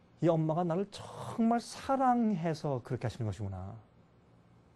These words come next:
저걸 안 다음부터 제 태도가 바뀌었어요. 우리가 다 아는 얘기죠. 여러분 경험도 하시잖아요. 그래서 예수를 사랑하면 그의 계명들을 지키는 것이에요. 그게 계명을 안 지키면 우리가,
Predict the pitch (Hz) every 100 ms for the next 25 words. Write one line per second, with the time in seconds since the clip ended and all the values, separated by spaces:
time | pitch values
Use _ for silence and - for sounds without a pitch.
0 | - - _ _ - 147 180 123 123 160
1 | 175 165 156 151 147 165 175 165 - 170
2 | 151 156 151 117 117 - 117 135 151 -
3 | - - - - - - - - - -
4 | - - - - - - 151 220 - 247
5 | 170 202 208 185 139 120 180 165 247 247
6 | - 185 202 190 - 165 156 196 - -
7 | - - - - - 269 190 208 254 240
8 | - 240 226 277 349 277 247 285 247 247
9 | 262 277 - - - 294 320 311 - 147
10 | 127 139 113 110 117 - - - - -
11 | 180 202 240 247 269 277 247 190 185 202
12 | 226 277 208 208 285 240